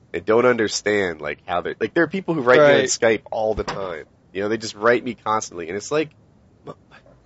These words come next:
Speaker 1: "You son of a bitch, I am working right now." You know, like,
Speaker 2: <laughs>
Speaker 1: I don't wanna be pen pals. I've got so much to do. Um, and that's, there's this guy over there trying to make a living selling pizzas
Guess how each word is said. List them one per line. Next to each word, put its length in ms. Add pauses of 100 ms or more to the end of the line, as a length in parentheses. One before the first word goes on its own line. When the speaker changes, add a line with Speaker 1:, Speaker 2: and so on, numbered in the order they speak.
(180)
Speaker 1:
"You 80
son 220
of 100
a 40
bitch, 280
I 160
am 160
working 360
right 240
now." 320 (160)
You 80
know, 160
like, 180 (480)
Speaker 2:
<laughs> 460
Speaker 1:
I 140
don't 180
wanna 180
be 140
pen 340
pals. 360
I've 180
got 180
so 240
much 260
to 100
do. 440 (380)
Um, 400
and 100
that's, 280
there's 260
this 180
guy 300
over 200
there 160
trying 300
to 60
make 180
a 60
living 520
selling 340
pizzas 600